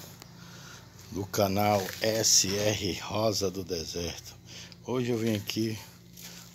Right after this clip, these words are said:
mostrar pra você nesta manhã a minha floração, né? Minhas lindas flores.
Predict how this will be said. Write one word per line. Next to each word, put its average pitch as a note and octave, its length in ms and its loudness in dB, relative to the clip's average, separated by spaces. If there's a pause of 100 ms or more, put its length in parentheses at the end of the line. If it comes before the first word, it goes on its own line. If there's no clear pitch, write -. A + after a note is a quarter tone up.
mostrar G2 480 0
pra F#2+ 200 -2
você F2 340 2
nesta G2+ 360 0
manhã F#2 480 -2 (760)
a F#2 80 -4
minha G2+ 400 0
floração, G2+ 1300 0 (840)
né? F2+ 320 -4 (220)
Minhas F2 300 -4
lindas F#2+ 380 0
flores. G#2 680 2